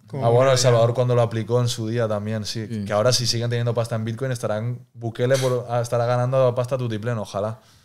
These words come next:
Speaker 2: Que a mí me
Speaker 3: Pues
Speaker 2: cae
Speaker 3: sí.
Speaker 2: bien Bukele. ¿Te cae bien Bukele?
Speaker 3: Un crack, sí. Estamos, nos gustaría traerlo al podcast, la verdad. Estamos mirándolo.
Speaker 2: Buah, cómo sería de top, eh,
Speaker 3: Ujú.
Speaker 2: tío. Traedlo.
Speaker 3: Lo tenemos ahí,
Speaker 2: ¿Sí?
Speaker 3: estamos en contacto más o menos, sí.
Speaker 2: Qué guapo, tío.
Speaker 3: Qué guay, sí.
Speaker 2: Ah, se ve un tío muy cercano además de las
Speaker 3: Sí.
Speaker 2: redes y eso.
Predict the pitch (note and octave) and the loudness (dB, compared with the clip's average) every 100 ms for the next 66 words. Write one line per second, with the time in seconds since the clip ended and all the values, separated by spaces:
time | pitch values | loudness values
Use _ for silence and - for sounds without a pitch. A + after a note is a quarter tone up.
0 | _ _ G2 A2 A2 G#2 G#2 G2 G2+ G2 | _ _ -4 0 2 0 0 -4 -8 -8
1 | G#2+ A2 A2 B2 G#2+ C3 B2+ B2+ C#3+ C3+ | -4 -2 -2 -2 -2 -2 0 0 0 -2
2 | C#3 B2 A#2+ G#2+ A2 A2+ A#2 A#2 A#2 B2 | -2 -2 -4 -4 -2 -2 -2 0 0 2
3 | C3+ C#3+ C#3+ C#3 C3 A2 G#2+ A2 A#2 A2 | 2 2 0 -2 -6 -6 -6 -8 -8 -4
4 | A2+ A#2 A#2 A#2 G#2+ F#2+ - - G2+ G2+ | -2 0 0 0 -4 -8 -14 -10 -8 -6
5 | G#2+ G2+ G2 G#2 A2+ G2 F#2+ G2+ B2 B2 | -4 -4 -2 -2 -4 -4 -6 -8 -10 -10
6 | F#2 F#2+ G2+ F2+ F#2+ _ _ C3+ B2 B2+ | -8 -8 -8 -12 -16 _ _ -6 -2 0
7 | C3+ D#3 D#3+ D#3+ E3 D#3+ D#3 D3+ C#3+ C#3 | 2 2 2 0 0 -2 -2 -2 0 0
8 | G#3+ C3+ C#3 C#3 C3+ C3 A#2+ A2+ A2 A2+ | 0 -2 -4 -4 -4 -6 -6 -6 -4 -4
9 | A2 - A#2 _ - G2 F2+ F2+ F2+ F2 | -4 -8 -12 _ -12 -8 -6 -8 -10 -12
10 | F#2 A2 G#2+ G#2+ - A2 G#2 G#2+ G#2+ A#2 | -8 -8 -8 -10 -10 -4 -2 -2 -4 -6
11 | A2+ A2+ A2 G2+ G#2 G2+ G2 G2+ G2 F#2+ | -6 -6 -8 -8 -6 -6 -6 -6 -4 -4
12 | A#2 G#2 G#2 G2+ G2+ F#2+ G2 | -2 0 0 -2 -4 -10 -14